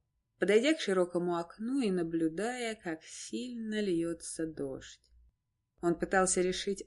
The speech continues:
один вопрос: как меньшими переменами добиться большего результата. Важно было, чтобы люди почувствовали, что, прилагая минимум усилий,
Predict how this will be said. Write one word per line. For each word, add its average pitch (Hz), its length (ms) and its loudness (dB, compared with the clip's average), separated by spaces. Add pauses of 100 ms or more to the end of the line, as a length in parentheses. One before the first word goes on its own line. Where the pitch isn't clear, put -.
один 170 480 -2
вопрос: - 680 -12 (280)
как 185 180 -8
меньшими 196 560 0
переменами 220 640 2
добиться 185 480 -2
большего 175 440 -2
результата. 170 680 -6 (800)
Важно 220 600 0
было, 208 840 0 (260)
чтобы 180 480 -6
люди 202 380 2
почувствовали, 143 1000 -4
что, 143 340 -8
прилагая 170 800 0
минимум 202 540 4
усилий, 175 880 -4